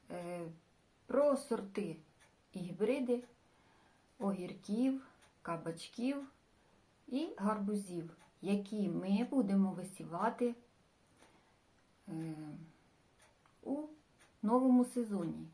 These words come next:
дві тисячі двадцять п'ятому році. Е, здебільшого деякі, ну, уже сорти я вирощую не вперше, ну, а деякі буду вирощувати вперше.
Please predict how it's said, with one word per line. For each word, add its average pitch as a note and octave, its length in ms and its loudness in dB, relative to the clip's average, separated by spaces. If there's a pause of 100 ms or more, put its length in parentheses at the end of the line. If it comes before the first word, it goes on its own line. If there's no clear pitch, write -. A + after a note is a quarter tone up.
(300)
дві F#3 160 -8
тисячі C4 440 -2
двадцять G3 420 -4
п'ятому G3+ 440 2
році. E3+ 360 -4 (1600)
Е, E3+ 340 -8 (560)
здебільшого G#3 1120 0 (760)
деякі, G3 800 2 (420)
ну, G#3 180 6 (140)
уже G3 380 4
сорти G3 560 -6 (420)
я G#3+ 180 4
вирощую G3 840 0 (600)
не F#3 180 -4
вперше, F3 640 -2 (560)
ну, B3 240 2
а G3+ 120 2
деякі B3+ 440 4
буду A#3+ 260 0
вирощувати G3 600 -4
вперше. E3+ 520 -6